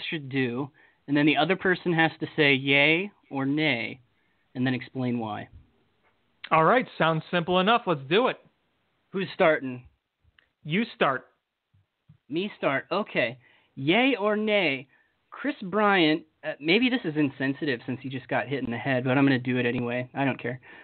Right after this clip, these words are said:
Speaker 1: Chris Bryant should stand in front of a cranked pitching machine and just take pitches so he's not scared of Wilson Contreras throwing anymore.
Speaker 2: Nay, because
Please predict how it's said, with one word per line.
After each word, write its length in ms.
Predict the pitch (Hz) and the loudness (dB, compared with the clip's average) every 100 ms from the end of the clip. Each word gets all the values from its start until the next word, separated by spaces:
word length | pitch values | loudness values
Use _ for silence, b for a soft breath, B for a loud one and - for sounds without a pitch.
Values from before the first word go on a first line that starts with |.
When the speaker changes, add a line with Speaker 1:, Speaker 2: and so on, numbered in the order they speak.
| B B | B B
Speaker 1:
Chris 200 | - 233 185 | -2 0 0
Bryant 540 | 165 185 185 151 135 143 | -2 0 2 2 -2 -8
should 140 | - 135 - | -14 -16 -6
stand 320 | 165 175 196 | -2 -2 -2
in 120 | 190 165 - | -6 -6 -4
front 300 | 165 143 135 | -2 -2 -6
of 100 | 135 | -10
a 60 | 135 | -10
cranked 500 | - - 165 180 - | -8 -2 0 0 -6
pitching 360 | - 165 170 143 | -6 -4 -2 -2
machine 560 | 127 - 127 113 117 131 b b b - | -2 -4 -6 -6 -8 -12 b b b -2
and 140 | 135 | 0
just 140 | 139 - - | 0 -2 0
take 260 | 170 170 | 0 0
pitches 400 | 190 180 143 123 120 _ - | -4 -4 -4 -6 -8 _ -10
so 80 | 139 | -6
he's 180 | 143 131 | -6 -2
not 280 | 139 151 143 | 0 0 -2
scared 280 | - 156 147 | 0 2 2
of 80 | 131 | 0
Wilson 360 | 135 135 - 135 | -2 -2 -4 -4
Contreras 500 | 139 127 131 127 120 - | -4 -2 0 0 -2 -2
throwing 360 | 127 123 120 | 0 0 0
anymore. 440 | 107 107 104 104 - - _ _ b b b b b b b b b b b b _ _ _ _ _ | -4 -4 -6 -8 -10 -16 _ _ b b b b b b b b b b b b _ _ _ _ _
Speaker 2:
Nay, 520 | 143 147 165 180 214 | 4 6 6 4 4
because 580 | 190 175 - 170 156 147 | 2 -2 0 2 2 0